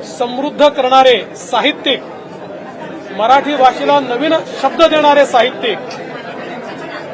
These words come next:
अशा अनेक त्यांचे जे कंगोरे आहेत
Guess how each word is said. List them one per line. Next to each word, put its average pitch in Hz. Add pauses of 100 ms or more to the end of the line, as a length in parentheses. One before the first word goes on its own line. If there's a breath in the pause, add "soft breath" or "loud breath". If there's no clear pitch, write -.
(280)
अशा 302
अनेक 320 (800)
त्यांचे 240
जे 285
कंगोरे 262
आहेत 175